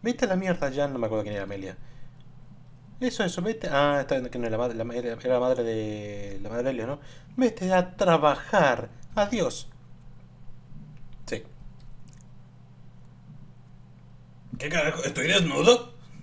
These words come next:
Maldita, ¿son estos sueños?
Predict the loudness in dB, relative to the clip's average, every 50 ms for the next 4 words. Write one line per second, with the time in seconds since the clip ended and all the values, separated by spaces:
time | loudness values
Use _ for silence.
0 | -18 -18 -20 -20 -20 -20 -20 -20 -20 -20 -20 -20 -20 -18 -10 -8 -6 -6 -6 -8
1 | -10 -10 -12 -14 -16 -16 -10 -2 0 2 6 6 6 6 8 6 6 6 6 6
2 | 6 4 6 6 6 6 4 4 2 2 2 0 2 2 2 4 2 2